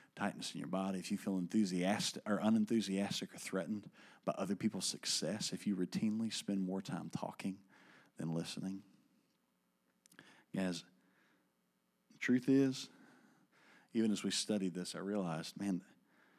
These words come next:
the scary thing to me about this silly demonstration of literally taping a Golden Crisp apple or Honey Crisp apple to a branch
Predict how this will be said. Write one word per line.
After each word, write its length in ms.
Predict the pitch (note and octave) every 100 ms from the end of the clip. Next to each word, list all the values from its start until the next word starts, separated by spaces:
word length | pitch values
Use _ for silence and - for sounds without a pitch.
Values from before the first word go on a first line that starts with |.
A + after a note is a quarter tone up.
| _ _ _ _ _ _ _ -
the 80 |
scary 420 | - - A#2 B2+ A#2+
thing 260 | C3 B2
to 100 | A#2+
me 320 | A2+ A#2 C3 - - - -
about 380 | F#2 G#2+ G#2
this 160 | G#2+ G2
silly 360 | - A2 G#2 G#2
demonstration 840 | G2+ G2+ F#2+ - F#2+ F#2 - G#2 - _ _ - - _ _ _
of 200 | D#2+ E2+ E2 - -
literally 360 | F2+ F2 E2+
taping 440 | F2 - F2+ F2 E2+
a 100 | - -
Golden 260 | F#2 F2 -
Crisp 340 | - F#2 -
apple 360 | F2+ F2+ G2+ G2 - -
or 120 | A#2 -
Honey 200 | G2+ F#2
Crisp 320 | - F#2 -
apple 300 | F#2 F#2 F#2+
to 120 | F#2+
a 60 | F2
branch 460 | F2+ G2 A2 -